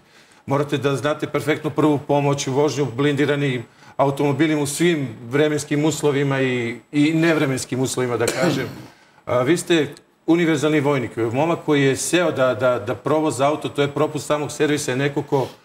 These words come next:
nije imao iskustvo u vožnji blindiranih automobila. Dao je malo jači gas, auto se, da kažem, eto, zaleteo, to je tenk na točkovima. Zaustavna linija je mnogo, mnogo veća i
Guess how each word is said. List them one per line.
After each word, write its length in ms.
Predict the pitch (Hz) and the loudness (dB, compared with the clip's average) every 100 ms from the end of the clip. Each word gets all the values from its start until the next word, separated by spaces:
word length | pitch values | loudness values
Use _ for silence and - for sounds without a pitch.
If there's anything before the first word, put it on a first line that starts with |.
| _ - | _ -4
nije 180 | 135 | 0
imao 140 | 151 151 | 2 2
iskustvo 460 | 151 - 165 - 143 | 2 2 0 0 0
u 40 | |
vožnji 260 | 139 135 135 | 0 0 0
blindiranih 500 | 143 139 139 127 143 | 0 0 0 0 0
automobila. 560 | 135 131 123 135 117 - _ _ _ _ 170 165 _ _ _ _ _ _ - | 0 -2 0 0 0 -4 _ _ _ _ -18 -18 _ _ _ _ _ _ -4
Dao 240 | 139 160 | 0 2
je 60 | 156 | 0
malo 240 | 156 160 | 0 2
jači 340 | 147 156 156 123 | 2 0 -2 -2
gas, 420 | 143 160 156 - 135 87 80 - - _ _ _ _ - | 0 0 -2 -6 -6 -8 -14 -20 -20 _ _ _ _ -4
auto 380 | 123 151 151 151 | -2 0 -2 -4
se, 380 | - 147 135 117 - _ _ _ | 0 2 2 -2 -10 _ _ _
da 300 | 135 120 143 | -10 -4 -2
kažem, 380 | 143 156 143 143 | 0 -2 -2 -2
eto, 380 | 151 151 139 131 | -2 0 -2 -2
zaleteo, 640 | 139 120 139 143 156 151 143 | -4 -2 0 0 0 0 -2
to 200 | 143 147 | 0 2
je 240 | 147 143 - - - - _ | 0 -2 -10 -20 -20 -20 _
tenk 260 | 160 160 131 | -2 -2 -2
na 80 | 135 | -2
točkovima. 560 | 135 131 - 104 92 87 _ _ _ _ - | -2 -2 -4 -4 -6 -12 _ _ _ _ -8
Zaustavna 560 | 107 156 160 160 147 147 | 0 0 0 -4 -2 0
linija 320 | 156 156 151 | 2 2 2
je 80 | 143 | 2
mnogo, 320 | 151 156 143 | 0 0 0
mnogo 300 | 151 151 147 | 0 0 0
veća 560 | 131 156 151 147 143 | 2 0 0 0 0
i 400 | 120 143 139 135 | -2 -2 0 0